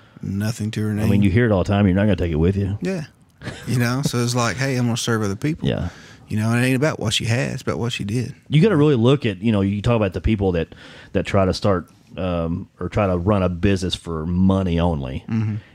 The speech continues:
Speaker 2: And then the people that, that run a business that are super successful, there's a big difference
Speaker 1: Mm-hmm.
Speaker 2: in what they put in the community.
Speaker 1: Oh, yeah.
Speaker 2: You know,
Speaker 1: You're
Speaker 2: like,
Speaker 1: right.
Speaker 2: you got
Speaker 1: Yeah.
Speaker 2: somebody that just hoards their own money, that pays their,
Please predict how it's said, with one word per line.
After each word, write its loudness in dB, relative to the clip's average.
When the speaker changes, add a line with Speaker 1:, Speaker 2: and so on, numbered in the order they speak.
Speaker 2:
And 4
then 4
the 2
people 2
that, 0
that -2
run 0
a 0
business 0
that -6
are -12
super 0
successful, -2
there's 0
a 0
big -2
difference -4
Speaker 1:
Mm-hmm. -2
Speaker 2:
in 0
what 0
they 0
put 0
in 0
the -2
community. -6
Speaker 1:
Oh, -10
yeah. -6
Speaker 2:
You 2
know, 6
Speaker 1:
You're 4
Speaker 2:
like, 4
Speaker 1:
right. 0
Speaker 2:
you 6
got 6
Speaker 1:
Yeah. 4
Speaker 2:
somebody 2
that 0
just -2
hoards 0
their 2
own 4
money, 4
that -4
pays -2
their, -6